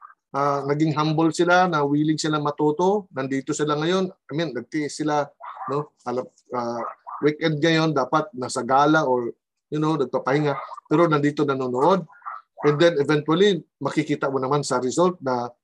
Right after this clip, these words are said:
merong result, no? And you will be happy. And then you will be inspired to do more. You will be inspired to teach more people. Di ba? Mas masarap pakiramdam, magdala ka pa ng maraming katulad mo. Kasi tuturuan natin. Kasi, di ba? As,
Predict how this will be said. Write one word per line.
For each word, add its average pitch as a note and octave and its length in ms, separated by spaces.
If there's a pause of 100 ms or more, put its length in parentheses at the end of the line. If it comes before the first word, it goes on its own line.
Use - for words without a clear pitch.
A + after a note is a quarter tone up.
(120)
merong C#3+ 480
result, D3 480 (480)
no? F#3 320
And F#3+ 400 (160)
you G3 160
will B3+ 80
be A#3 160
happy. G#3+ 320 (640)
And E3 160
then F#3 240
you F#3 160
will F#3 240
be G3 80
inspired E3 640
to D#3 80
do D3 240
more. A#2+ 320 (360)
You D3 80
will E3+ 160
be F3 160
inspired E3 480
to D#3 80
teach A3+ 400
more C#3+ 320
people. A#2 480 (240)
Di F3+ 320
ba? G#3+ 80
Mas F#3+ 160
masarap F#3 320
pakiramdam, F3 400
magdala G3+ 320
ka - 80
pa C4 80
ng B3 160
maraming A3+ 320
katulad G#3 480
mo. G3+ 320 (480)
Kasi F#3+ 160
tuturuan G#3+ 560
natin. G3 320 (240)
Kasi, - 320 (480)
di F#3 80
ba? G3 320
As, F#3+ 320